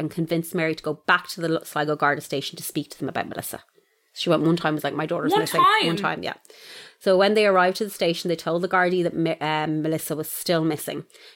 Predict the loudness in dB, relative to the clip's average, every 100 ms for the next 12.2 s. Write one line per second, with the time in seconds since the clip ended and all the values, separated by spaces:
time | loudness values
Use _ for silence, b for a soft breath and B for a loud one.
0 | b 0 0 0 0 2 2 -2 -4 -4
1 | -4 -4 -4 -4 -2 0 2 2 0 -2
2 | -6 -2 0 2 0 -2 _ -18 B B
3 | B 2 4 4 2 0 0 -2 -2 -2
4 | -2 -6 -10 -10 -2 0 2 2 0 -2
5 | 2 2 2 2 0 0 -6 -16 b b
6 | b b _ 0 2 2 2 0 0 -4
7 | 2 4 4 0 -4 -6 _ _ _ _
8 | b b b b b b _ 0 2 2
9 | 2 2 0 2 2 2 0 -2 0 -2
10 | -2 -4 -4 -8 -6 -2 -2 -4 -12 -10
11 | -8 -6 -4 -4 -4 -4 -4 -4 -4 -6
12 | -8 -12